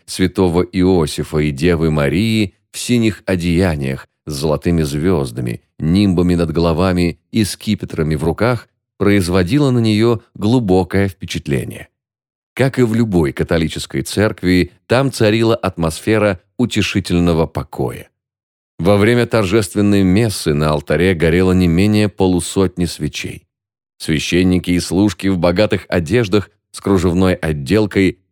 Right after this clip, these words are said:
выглядели величественно, а искусно расшитые и переливавшиеся яркими цветами ризы и палии, покровы и орари захватывали ее воображение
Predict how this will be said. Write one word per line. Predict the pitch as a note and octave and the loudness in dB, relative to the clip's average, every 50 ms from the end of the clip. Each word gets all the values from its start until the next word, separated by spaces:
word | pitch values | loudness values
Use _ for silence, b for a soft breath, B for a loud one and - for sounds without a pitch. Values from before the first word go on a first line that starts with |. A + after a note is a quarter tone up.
| _ _ | _ _
выглядели | - E2+ F2+ A#2+ C3 B2 A#2+ A#2 G#2+ A#2+ A#2 A#2+ | -4 -2 0 2 2 2 2 0 2 2 2 2
величественно, | A#2 F#2 F2+ F#2+ G#2 A#2+ B2+ A#2+ - - - - - C2+ C2+ C2 B1+ B1+ B1 A#1+ - _ _ _ _ _ - | 2 2 2 0 0 0 -2 -4 -6 -8 -10 -10 -6 -6 -4 -4 -2 -4 -4 -6 -8 _ _ _ _ _ -6
а | - C2+ D2 D#2+ | -2 0 0 0
искусно | D2+ - - - F#2 G2 F#2 - F2 E2+ E2 | -2 -4 -6 -4 -4 -4 -4 -2 -2 0 0
расшитые | E2+ E2 D#2+ - - - B2 A#2 - - D#2+ D2 D2 | 0 0 -2 -4 -6 -4 -4 -4 -4 -4 -4 -4 -4
и | - - F#2+ F2 E2+ D#2+ - _ _ _ - | -4 -2 -2 0 0 -2 -2 _ _ _ -2
переливавшиеся | F2+ F2 F2+ F2+ F#2 F2+ F2 G2+ F2+ D2+ - - - D2 D2 D2+ C#2+ - D#2+ | 0 2 2 2 2 2 2 0 -2 -2 -6 -6 -4 -2 -2 -2 -4 -4 -4
яркими | D2+ D2 D#2+ D#2+ D2 - - D2 C#2+ D2 | -2 0 0 -2 -2 -4 -4 -6 -6 -4
цветами | - - F#2 D2+ - D#2+ D2+ D2+ D#2 D#2+ | -4 -4 -6 -4 -2 -2 0 0 2 0
ризы | D#2 D#2+ F#2+ F#2 E2 C#2 C#2 E2 | 2 2 0 0 -2 -2 -4 -6
и | - - E2 D2+ | -4 -4 -8 -8
палии, | - - - G#2+ A2+ G2+ E2+ D2 C#2 C2+ C#2 C#2 C2+ - _ _ _ _ - - | -8 -4 -4 -2 0 0 -2 -2 -4 -6 -8 -10 -10 -12 _ _ _ _ -4 -2
покровы | E2 D#2+ - - - F#2+ A2 G#2+ E2+ F#2 - | -2 -2 -2 -4 0 0 2 2 2 0 -2
и | - D#2 D#2 D#2 D#2+ - _ - | 0 -2 -2 -2 -2 -4 _ -4
орари | D#2+ D#2+ D#2 D2 D2 D2 E2+ A2+ A#2 F#2+ - - _ - | -2 -2 0 0 0 0 0 0 -2 -2 -4 -8 _ -10
захватывали | D2 D2 E2+ E2 - - - E2 G#2 G2+ F#2 G2+ F2+ F2+ F2+ F2+ | -4 -2 -2 -2 -2 -4 -2 0 0 0 0 0 0 0 2 0
ее | F2 E2 E2+ E2 E2 D#2+ | 0 0 0 0 0 0
воображение | D2+ D#2+ D2+ C#2+ - D#2 D#2 D2+ - G#2 A#2 A2+ G#2+ G#2+ G#2 G#2 G#2 F#2+ | 0 0 0 0 0 -2 -2 -2 0 0 0 0 0 0 0 0 0 -2